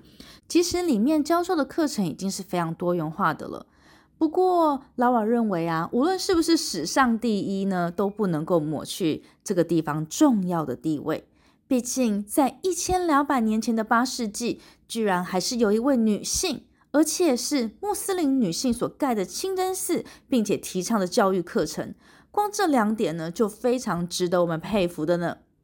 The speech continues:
顺带一提，最近呢，Laura 正在学阿拉伯文，所以呢，我觉得 madrasah 是一个很有趣的字。这个是学校的意思。在阿拉伯文里面呢，如果一个字的前面带有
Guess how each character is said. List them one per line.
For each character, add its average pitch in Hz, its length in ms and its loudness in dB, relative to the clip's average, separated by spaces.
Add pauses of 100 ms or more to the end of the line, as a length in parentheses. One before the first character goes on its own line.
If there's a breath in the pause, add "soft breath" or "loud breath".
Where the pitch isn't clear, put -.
(560 soft breath)
顺 208 300 2
带 185 160 0
一 175 120 -2
提， 135 340 -8
最 381 240 2
近 320 300 2
呢， 220 360 0
Laura 202 220 2
正 185 180 -2
在 196 160 0
学 160 520 0
阿 - 100 0
拉 233 160 2
伯 170 240 0
文， 151 300 -2 (360 loud breath)
所 - 160 0
以 349 140 0
呢， 226 360 2 (240)
我 233 140 2
觉 269 160 2
得 349 200 2 (160 loud breath)
madrasah 233 680 2
是 240 200 -6
一 233 40 -4
个 214 60 -6
很 208 240 -2
有 208 160 0
趣 - 300 -10
的 139 100 -6
字。 - 380 -8 (400)
这 240 120 4
个 214 60 4
是 214 100 -4
学 160 280 -2
校 185 240 -2
的 165 140 -2
意 151 220 -4
思。 - 340 -10 (260 soft breath)
在 254 140 2
阿 233 160 2
拉 240 140 2
伯 190 160 -2
文 165 120 0
里 151 120 -4
面 180 200 -2
呢， 156 160 -2
如 190 80 0
果 220 140 0
一 - 60 -2
个 214 100 2
字 233 220 -6
的 180 100 0
前 - 340 -2
面 214 240 0
带 202 160 -4
有 156 160 -4